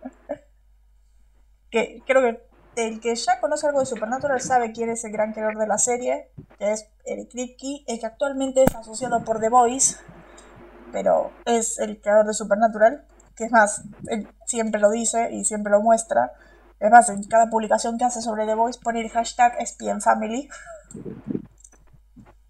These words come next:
Y dirigido por David Nutter, que es el director de la mayoría de los pilotos de C W. Por no, yo no sé si todos, me parece que no todos,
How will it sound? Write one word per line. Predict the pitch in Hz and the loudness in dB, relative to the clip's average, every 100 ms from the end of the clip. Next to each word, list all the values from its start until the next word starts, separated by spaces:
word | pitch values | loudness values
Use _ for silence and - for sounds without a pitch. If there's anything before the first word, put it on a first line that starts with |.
| - - - 185 - _ - - - - - - - _ _ _ _ _ - - - - - - | -14 -12 -12 -18 -20 _ -12 -10 -16 -16 -18 -18 -20 _ _ _ _ _ -20 -20 -20 -20 -20 -10
Y | 262 277 | -2 2
dirigido | 277 254 - 240 233 | 2 -2 0 0 0
por | 226 226 233 220 | 2 4 4 2
David | 214 208 214 | 0 -2 -4
Nutter, | 240 247 240 247 247 | 2 2 4 0 0
que | 208 | -2
es | - | 0
el | 226 214 | 0 -2
director | 214 214 - - 254 262 | -4 -6 -6 -2 0 2
de | 240 | 4
la | 208 | 4
mayoría | 202 208 226 311 302 | 0 -4 -4 4 4
de | 226 | 4
los | 220 | -2
pilotos | 226 214 214 226 | -2 -4 -4 -6
de | |
C | 220 226 | -8 2
W. | 233 240 240 277 311 _ _ _ _ _ - - _ _ - _ - | 4 4 0 -4 -6 _ _ _ _ _ -20 -20 _ _ -20 _ 2
Por | 214 | 2
no, | 220 226 - - | 2 -6 -10 -4
yo | 339 | -2
no | 427 | -2
sé | - | -4
si | - | -6
todos, | - 190 147 208 - - - - - | 0 2 2 2 -2 -12 -20 -16 -8
me | 220 | 0
parece | 220 285 | 2 2
que | 220 | 0
no | 214 233 | -2 2
todos, | 269 320 392 - | 4 4 2 -4